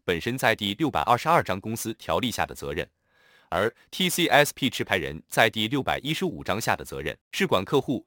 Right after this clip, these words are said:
要这些S C R和名册用作独立佐证来核实最终的实益拥有人。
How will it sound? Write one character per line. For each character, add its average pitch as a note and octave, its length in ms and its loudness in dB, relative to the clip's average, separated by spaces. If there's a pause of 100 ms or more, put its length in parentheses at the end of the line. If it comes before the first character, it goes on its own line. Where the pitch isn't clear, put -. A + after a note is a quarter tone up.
要 A#2 140 6
这 G2+ 140 0
些 F#2+ 260 0 (100)
S C3+ 280 4
C D3 100 2
R C#3+ 180 4
和 B2 120 -4
名 F#2 220 -6
册 - 240 -6 (280)
用 E3 160 0
作 A#2 200 0
独 B2 160 -2
立 F3 140 0
佐 C#2 240 -4
证 G2+ 180 -4
来 D2+ 140 0
核 G2+ 220 -2
实 F#2 200 -4
最 C#3+ 160 0
终 B2 160 -4
的 D2+ 180 -4
实 - 260 -4
益 D3 200 -4
拥 G#2+ 140 -6
有 C#2 140 -8
人。 C2 220 -14